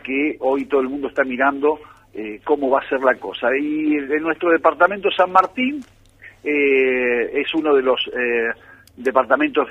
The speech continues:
en donde este número da mejor. El valor del alquiler de la tierra en la provincia está en once coma cinco quintales de soja por hectárea para la campaña próxima.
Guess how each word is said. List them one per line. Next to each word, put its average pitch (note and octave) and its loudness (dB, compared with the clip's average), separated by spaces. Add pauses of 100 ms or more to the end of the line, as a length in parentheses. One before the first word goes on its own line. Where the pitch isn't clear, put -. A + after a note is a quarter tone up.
en C3 -8
donde B2 -2 (140)
este C#3+ -6
número C#3+ 0
da C#3 6
mejor. A3+ 2 (360)
El A#2+ -2
valor C#3+ 4
del C3+ 0
alquiler B2+ 0
de C3 -4
la A#2+ 2
tierra C#3+ 0
en B2 -2
la B2+ 4
provincia C#3+ -4
está C3+ 2
en C3+ -4
once F3 -2
coma B2 -4 (100)
cinco E3+ -6
quintales B2 0
de B2 -8
soja G3+ 0
por A#2 -6
hectárea F#3+ 2
para G#2+ -2
la A2 -6
campaña B2 -4
próxima. A3 -4